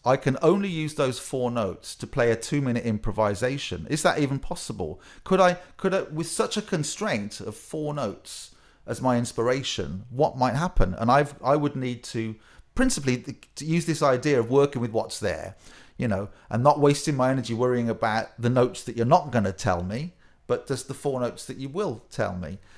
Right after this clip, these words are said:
And people can make their own parallels with, with their lives then, i-, if I'm s-, if I succeed. I mean, I don't know what's gonna happen, do I? So, do you want to give me four notes? Do you want, should we do this?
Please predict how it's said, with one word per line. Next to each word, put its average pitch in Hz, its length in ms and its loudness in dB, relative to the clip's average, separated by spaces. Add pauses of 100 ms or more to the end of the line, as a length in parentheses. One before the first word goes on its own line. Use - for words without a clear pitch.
(260)
And 123 300 0
people 165 240 0
can 135 180 0
make 123 280 0 (100)
their 117 200 4
own 127 240 0
parallels 107 540 2
with, 107 160 -4
with 104 220 -4
their 107 140 2
lives 120 340 -2
then, 92 160 -2
i-, 131 320 0
if 190 180 8
I'm 139 140 12
s-, - 140 -2
if 185 220 4
I 156 80 8
succeed. 135 640 2 (200)
I 123 80 4
mean, 123 80 10
I 160 100 10
don't 202 200 8
know 214 200 10
what's 113 300 2
gonna 139 160 4
happen, 180 280 -2
do 165 180 -2
I? 90 180 -2 (500)
So, 180 320 6 (240)
do 196 80 4
you 196 40 8
want 254 180 4
to - 100 -12
give 226 160 4
me 220 80 4
four 226 240 2
notes? 196 280 2
Do - 80 0
you 233 40 4
want, 156 160 -2
should 220 100 4
we 254 80 2
do 294 160 6
this? 110 400 0